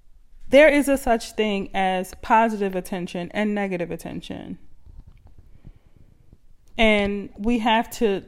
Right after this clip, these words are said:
to learn that those two things exist in this world. And us saying simply that, "Hey, I need some attention," is, is not a, a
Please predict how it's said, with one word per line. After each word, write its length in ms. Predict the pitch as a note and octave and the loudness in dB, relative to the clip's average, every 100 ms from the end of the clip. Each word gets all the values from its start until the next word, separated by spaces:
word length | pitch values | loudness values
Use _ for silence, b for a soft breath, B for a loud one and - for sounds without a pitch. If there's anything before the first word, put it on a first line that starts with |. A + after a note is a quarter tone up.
| - | -10
to 180 | - G3+ | -6 -4
learn 560 | G3 G#3 A3 G3 F3+ | -2 -2 0 -2 -4
that 280 | F3 F3+ - | -2 -4 -2
those 300 | G#3 A3+ A#3 | 0 2 2
two 200 | - - | -2 -6
things 480 | A3 A#3+ A3+ G3+ F#3 - | -4 -2 -2 -4 -6 -6
exist 480 | G3 F#3 G#3+ G#3+ | -6 -2 -2 -2
in 160 | - G3 | -4 -4
this 200 | F#3 - | -4 -8
world. 580 | G3 B3+ C#4+ G3 G3 G3 B B - | -4 0 0 0 -2 -4 B B -2
And 200 | G3+ G3+ - | 0 0 4
us 400 | C4 E4 - - | 4 4 0 -10
saying 560 | - C4 F4 B3+ G#3+ | -2 0 2 0 -2
simply 580 | F3 - D4 D4+ A#3+ A3 | -6 -2 0 0 0 -2
that, 320 | G3 G3+ G3 - b b - - - _ - - | 0 -2 -4 -6 b b -20 -20 -20 _ -18 -4
"Hey, 380 | B3+ C#4+ G#3+ - | 2 2 2 0
I 160 | G#3 B3 | 4 6
need 220 | C4 A#3 | 6 4
some 180 | - G#3 | 0 0
attention," 720 | F#3+ - B3+ - D#3 C#3+ E3+ - | -2 -2 -2 -2 -6 -8 -10 -4
is, 200 | G#3 - | -4 0
is 220 | A3 G#3+ | 0 0
not 340 | G#3+ G#3+ G#3+ G#3 | 2 4 4 4
a, 260 | F#3 F3 | 2 0
a 540 | F#3+ F#3 F3 E3+ E3+ | -2 -2 -2 -4 -8